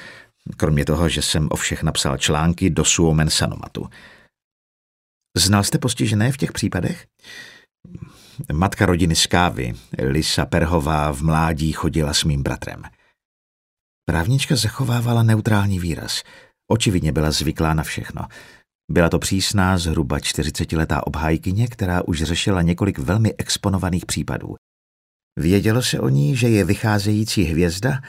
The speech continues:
která bude mít teď možnost zazářit na soudním nebi. Podle toho, co jste mi řekl, myslím,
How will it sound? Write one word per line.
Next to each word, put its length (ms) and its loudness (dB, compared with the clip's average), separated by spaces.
která 340 2
bude 200 2
mít 220 0
teď 200 -4
možnost 540 0
zazářit 680 0
na 120 -2
soudním 480 -2
nebi. 300 -8
Podle 240 4
toho, 180 4
co 140 -2
jste 140 0
mi 100 4
řekl, 240 2
myslím, 600 2